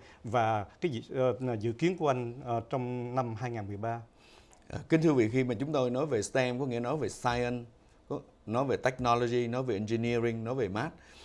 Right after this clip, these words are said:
Speaker 2: Có nghĩa là nói về một cái, một cái chương trình giáo dục hoặc là một cái focus, có nghĩa một sự chú trọng vấn đề giáo dục mà hiện nay Hoa Kỳ và các nước trên thế giới đang rất là đặt trách để mà giáo dục, ừm,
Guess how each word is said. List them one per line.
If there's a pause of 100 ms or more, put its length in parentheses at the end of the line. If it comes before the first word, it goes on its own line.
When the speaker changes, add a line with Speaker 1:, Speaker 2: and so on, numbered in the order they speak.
(160)
Speaker 2:
Có
nghĩa
là
nói
về
một
cái, (240)
một
cái
chương
trình
giáo
dục (180)
hoặc
là
một
cái
focus, (300)
có
nghĩa
một
sự (100)
chú
trọng
vấn
đề
giáo
dục (280)
mà
hiện
nay (460)
Hoa
Kỳ
và
các
nước
trên
thế
giới (280)
đang
rất
là
đặt
trách
để
mà
giáo
dục,
ừm,